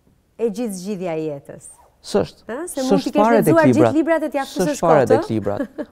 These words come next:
Speaker 2: Unë ashtu mendoja, s'është, mendoja që ishin te librat, po s'është fare tek librat.
Speaker 1: Ku është e jeta, në fakt?
Speaker 2: Është te momenti. Tek të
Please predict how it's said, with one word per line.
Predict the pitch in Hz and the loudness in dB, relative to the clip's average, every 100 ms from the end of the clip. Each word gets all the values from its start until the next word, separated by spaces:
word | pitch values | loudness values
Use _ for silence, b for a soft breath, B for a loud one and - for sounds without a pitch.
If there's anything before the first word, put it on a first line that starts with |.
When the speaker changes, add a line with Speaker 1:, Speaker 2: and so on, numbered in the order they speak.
| - | -2
Speaker 2:
Unë | 151 156 | 0 0
ashtu | - 180 | 0 0
mendoja, | 160 117 113 110 127 _ b b b b | 2 2 2 -2 -6 _ b b b b
s'është, | - 147 - _ - 127 | -4 -4 -4 _ -6 -2
mendoja | 131 123 180 196 | 0 2 2 0
që | 160 | -2
ishin | 156 175 | -4 -2
te | 160 | 0
librat, | 139 110 104 - | 2 2 0 -2
po | |
s'është | - 135 - | -8 -8 -4
fare | 110 - | -2 -4
tek | - - | -8 -14
librat. | - - _ _ _ _ | -18 -18 _ _ _ _
Speaker 1:
Ku | 240 220 | -8 -8
është | - 196 - | -10 -14 -12
e | 190 | -10
jeta, | 214 185 | -10 -12
në | 160 147 | -20 -20
fakt? | - - | -12 -10
Speaker 2:
Është | 143 - - | -10 -6 -4
te | |
momenti. | - 110 113 107 - - _ _ _ _ _ _ _ _ _ _ _ _ - | 0 0 0 -2 -8 -18 _ _ _ _ _ _ _ _ _ _ _ _ -8
Tek | 156 | -6
të | - | -6